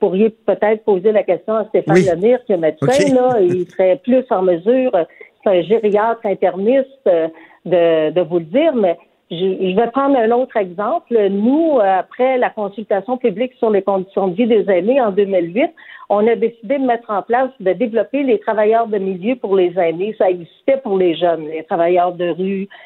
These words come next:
Speaker 1: les travailleurs de milieu, les travailleurs de rang. Mais aujourd'hui, on est rendu avec, euh,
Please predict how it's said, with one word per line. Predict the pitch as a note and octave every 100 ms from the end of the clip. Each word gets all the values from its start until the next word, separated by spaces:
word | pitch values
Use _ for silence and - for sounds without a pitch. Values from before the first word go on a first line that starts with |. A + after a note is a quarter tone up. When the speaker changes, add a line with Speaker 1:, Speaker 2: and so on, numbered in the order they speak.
| - -
Speaker 1:
les | F#3+
travailleurs | F3+ F#3 F3 F3+ F#3
de | F3
milieu, | F3 F3+ D#3+ F3+ F3
les | F3+ F3
travailleurs | G3+ F3+ F3 F3+ F3+
de | F3
rang. | D#3+ F3 F#3+ - - - -
Mais | F3 E3 E3
aujourd'hui, | F3 F3+ G#3+ F3+ A#3+ D#4+ G#3+
on |
est | G3
rendu | G3 F#3+ F#3 F3+ D4+ B3+
avec, | F3+ G3 F#3+ F#3+
euh, | E3